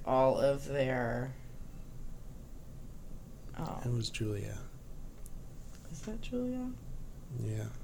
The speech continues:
Speaker 1: It was, but it was somewhere else.
Speaker 2: I don't know. There's, like, fifty beer groups, and I can't keep
Speaker 1: Oh,
Speaker 2: track.
Speaker 1: okay.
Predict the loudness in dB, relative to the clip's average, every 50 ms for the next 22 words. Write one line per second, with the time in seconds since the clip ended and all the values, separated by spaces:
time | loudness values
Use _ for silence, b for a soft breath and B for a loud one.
0 | -4 -4 -4 -6 -6 -6 -6 -6 -6 -8 -8 -10 -8 -8 -8 -6 -4 -2 0 2
1 | 4 4 6 4 4 2 0 0 2 2 4 4 4 2 2 4 2 2 4 4
2 | 2 2 2 2 2 2 0 -2 -4 -6 -6 -6 -6 -6 -6 -6 -6 -6 -8 -6
3 | -2 0 2 2 4 4 4 6 6 6 8 8 8 8 8 8 8 8 10 10
4 | 10 10 10 6 2 8 10 10 10 10 10 12 12 12 12 12 12 12 12 8
5 | 6 4 4 4 2 4 4 2 4 4 2 2 2 0 0 2 2 2 2 4
6 | 10 12 12 12 12 12 12 12 10 8 8 12 12 12 12 10